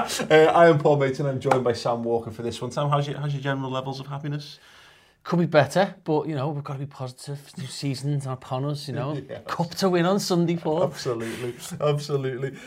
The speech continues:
Speaker 1: Um, yeah, if you're just joining us on this channel on YouTube for the very first time, this is Red Men News. Please do subscribe. Uh, we're here roughly at half twelve every single day, uh, Monday to Friday, with all the latest on the Mighty Reds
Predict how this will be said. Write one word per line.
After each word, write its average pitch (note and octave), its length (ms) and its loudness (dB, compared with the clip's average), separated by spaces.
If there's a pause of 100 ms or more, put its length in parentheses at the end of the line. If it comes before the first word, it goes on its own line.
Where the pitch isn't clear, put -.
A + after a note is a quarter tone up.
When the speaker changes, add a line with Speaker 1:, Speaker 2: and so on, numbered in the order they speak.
(120)
Speaker 1:
Um, D3 300 2
yeah, E3+ 220 8
if D3 240 0
you're D#3+ 200 -4
just D3+ 220 -4
joining C#3+ 560 -2
us A#2 140 -6
on A#2+ 240 -6
this A2+ 180 -10
channel A#2 360 -8
on A2 120 -10
YouTube G#2+ 260 -14
for G#2 60 -16
the G#2+ 60 -14
very G2+ 200 -8
first G2 340 -12
time, G#2 220 -10
this - 140 -16
is F#2 80 -16
Red F#2+ 160 -12
Men F#2 200 -14
News. F#2 220 -14
Please G2 240 -16
do F#2+ 160 -18
subscribe. C3 640 0 (200)
Uh, A2 220 -4
we're F#2+ 100 -8
here G2+ 300 -6 (260)
roughly C#3 760 -2
at A#2 140 -4
half C3 280 4
twelve C#3 380 4
every B2+ 300 -2
single B2+ 340 -4
day, B2+ 300 -2 (200)
uh, A#2+ 120 -4
Monday B2 340 -4
to A#2 100 -10
Friday, A#2 500 -2
with A2 140 -8
all G#2+ 140 -4
the A2 80 -6
latest G#2+ 460 -8
on G#2+ 340 -10
the G2+ 180 -12
Mighty G2+ 440 -12
Reds G2 320 -12